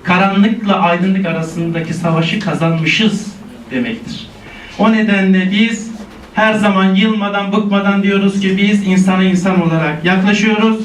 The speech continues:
ve insanın da hak ettiği değere ulaşabilmesi için, insanın da hak etmiş olduğu yaşam alanına ulaşabilmesi için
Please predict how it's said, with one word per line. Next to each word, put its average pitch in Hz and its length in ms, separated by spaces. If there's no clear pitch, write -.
ve 208 140
insanın 240 640
da 220 300
hak 262 200
ettiği 233 560
değere 226 300
ulaşabilmesi 214 760
için, 202 380
insanın 220 500
da 220 140
hak 220 200
etmiş 220 320
olduğu 208 400
yaşam 196 500
alanına 185 340
ulaşabilmesi 185 720
için 262 400